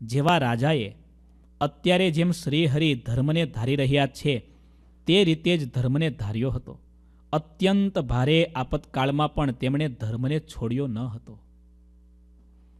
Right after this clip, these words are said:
ધર્મ કેવો હોય એ જાણવું હોય તો કોઈએ ધર્મ પાળ્યો હોય એનું જીવન જોવું પડે.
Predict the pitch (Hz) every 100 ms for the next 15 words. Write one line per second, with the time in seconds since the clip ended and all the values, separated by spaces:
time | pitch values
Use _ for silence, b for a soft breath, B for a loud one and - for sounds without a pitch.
0 | - - - - 120 104 135 151 180 208
1 | - - 165 190 120 101 101 - - -
2 | - - - - - - - 151 131 127
3 | 131 165 175 127 104 - - - - -
4 | 156 160 170 170 120 127 160 165 - 127
5 | 151 151 156 151 117 123 147 131 110 120
6 | 139 107 104